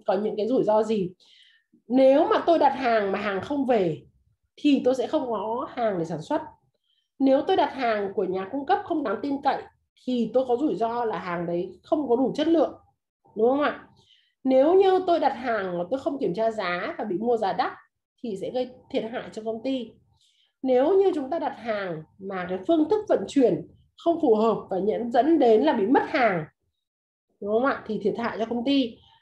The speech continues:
Nhận muộn thì không có hàng để sản xuất, đúng không ạ? Nếu như chúng ta đặt hàng, chúng ta có hóa đơn mà không thanh toán tiền đúng hạn cho supplier thì có thể là supplier tốt, người ta sẽ không bán hàng cho mình nữa.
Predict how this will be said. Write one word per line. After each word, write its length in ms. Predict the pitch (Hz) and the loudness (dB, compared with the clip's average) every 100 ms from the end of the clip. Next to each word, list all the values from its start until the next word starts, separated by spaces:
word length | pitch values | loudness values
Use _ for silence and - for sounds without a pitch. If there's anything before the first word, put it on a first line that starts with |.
| _ _ | _ _
Nhận 300 | 294 - 220 | 2 2 2
muộn 240 | 262 285 208 - - _ _ | 4 4 0 -8 -20 _ _
thì 100 | 220 | -4
không 200 | 285 262 | -2 -2
có 80 | 220 | -2
hàng 480 | 269 233 185 180 190 | -2 -2 -4 -4 0
để 240 | 185 - | 0 0
sản 120 | 165 156 | -4 0
xuất, 200 | 311 - - _ | 0 0 -6 _
đúng 100 | 196 | -4
không 100 | 220 | 0
ạ? 280 | 254 - - _ _ _ | 0 -2 -8 _ _ _
Nếu 180 | - 247 | 4 6
như 140 | 311 403 | 6 4
chúng 180 | 311 262 | 2 2
ta 160 | 302 | 0
đặt 180 | 285 269 - | 0 -2 -2
hàng, 460 | 262 233 202 165 - _ _ | 0 2 2 -2 -8 _ _
chúng 160 | 240 | -6
ta 80 | 233 | -2
có 100 | 226 | 0
hóa 220 | 220 226 220 | 0 0 0
đơn 380 | 294 294 285 | 2 0 0
mà 140 | 240 220 | -2 -2
không 260 | - 339 | 0 2
thanh 160 | 349 330 | 2 0
toán 200 | 302 233 | -2 2
tiền 200 | 320 262 | 4 4
đúng 200 | 202 254 | 2 -2
hạn 220 | 302 359 - - _ _ _ | -2 -2 -2 -10 _ _ _
cho 120 | 302 | -4
supplier 560 | 302 311 285 302 262 226 175 165 - | -2 -4 -4 0 2 4 2 -4 -6
thì 80 | 180 | -4
có 100 | 180 | -2
thể 120 | 294 | 0
là 100 | - | -2
supplier 500 | - 247 254 233 214 - 277 | -4 -8 -4 -2 -2 -2 0
tốt, 300 | 349 427 - | 2 0 -6
người 100 | 202 | -10
ta 60 | 220 | -8
sẽ 160 | 226 220 | -8 -8
không 200 | 277 220 | -6 -4
bán 160 | 180 | -2
hàng 220 | 262 190 | -2 -4
cho 80 | 196 | -4
mình 180 | 196 175 | -6 -4
nữa. 300 | 180 262 | -2 -2